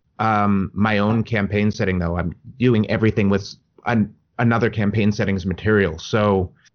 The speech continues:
it's usually easy to come up with things and integrate things 'cause I have a lot of a background info to work from, and I don't have to do that myself.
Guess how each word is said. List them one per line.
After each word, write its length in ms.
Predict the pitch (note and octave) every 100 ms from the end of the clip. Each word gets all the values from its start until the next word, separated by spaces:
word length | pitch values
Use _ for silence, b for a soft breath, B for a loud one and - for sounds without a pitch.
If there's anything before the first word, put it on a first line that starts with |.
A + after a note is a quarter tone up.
| _ -
it's 200 | C3 C3
usually 300 | D3+ D3 -
easy 280 | A#2+ A2+ B2
to 60 | A2+
come 180 | B2
up 140 | A2 A2+
with 120 | A2
things 280 | A2+ G#2+ A2
and 80 | G2+
integrate 400 | G2 G2+ G2 G2
things 200 | F#2+ F#2
'cause 140 | G#2
I 60 | G2+
have 80 |
a 40 | F#2+
lot 160 | F#2
of 60 | F#2+
a 60 | F#2+
background 480 | F#2+ F#2+ G2+ F#2+
info 280 | F#2+ F2+ G2+
to 80 | F2
work 320 | F2 G2+ G2
from, 300 | - G2+ F#2+
and 80 | F2+
I 60 | F2+
don't 140 | F#2
have 200 | F2+ -
to 80 | F#2
do 180 | F2+ F2+
that 200 | F2 -
myself. 640 | F2 F2 A2 G#2 G#2